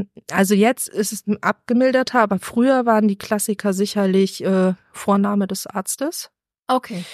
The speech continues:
Speaker 1: Äh, Telefonnummer des Arztes.
Speaker 2: Okay, krass.
Speaker 1: Ähm, solche Sachen, ne? Oder, ähm, auf Betäubungsmittelrezepten, wenn da nicht da die Gesamt-,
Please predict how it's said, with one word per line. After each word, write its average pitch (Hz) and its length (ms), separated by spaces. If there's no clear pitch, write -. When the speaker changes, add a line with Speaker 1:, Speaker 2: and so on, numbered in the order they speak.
Speaker 1:
Äh, 196 220
Telefonnummer 240 920
des 247 160
Arztes. 269 600
Speaker 2:
Okay, 220 340
krass. - 460
Speaker 1:
Ähm, 208 720
solche 180 300
Sachen, 160 380
ne? 208 260
Oder, 185 600
ähm, 185 560
auf 190 160
Betäubungsmittelrezepten, 185 1500
wenn 180 120
da 175 100
nicht 175 240
da 170 300
die 170 200
Gesamt-, 180 480